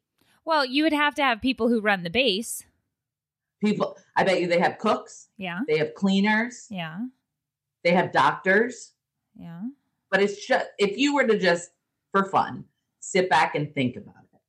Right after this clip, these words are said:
Speaker 2: it's interesting.
Speaker 1: I, I mean, I, look, I believe in aliens.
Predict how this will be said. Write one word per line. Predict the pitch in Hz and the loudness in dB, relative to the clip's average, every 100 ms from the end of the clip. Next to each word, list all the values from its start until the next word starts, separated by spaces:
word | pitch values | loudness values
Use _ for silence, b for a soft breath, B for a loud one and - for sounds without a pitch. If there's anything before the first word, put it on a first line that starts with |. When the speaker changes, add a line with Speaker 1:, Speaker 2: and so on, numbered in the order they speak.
| _ _ | _ _
Speaker 2:
it's | 160 | -18
interesting. | - - _ _ _ _ _ _ _ _ _ _ _ | -18 -20 _ _ _ _ _ _ _ _ _ _ _
Speaker 1:
I, | - - 247 | -16 -6 -2
I | |
mean, | 277 269 262 240 - _ - | 0 0 0 -4 -8 _ -6
I, | 196 - - | -4 -4 -4
look, | 311 330 - | -4 -2 -2
I | 240 | -2
believe | 381 453 233 | -2 -4 -2
in | 180 | -2
aliens. | 165 165 165 233 359 - | -2 -4 -4 -4 -6 -14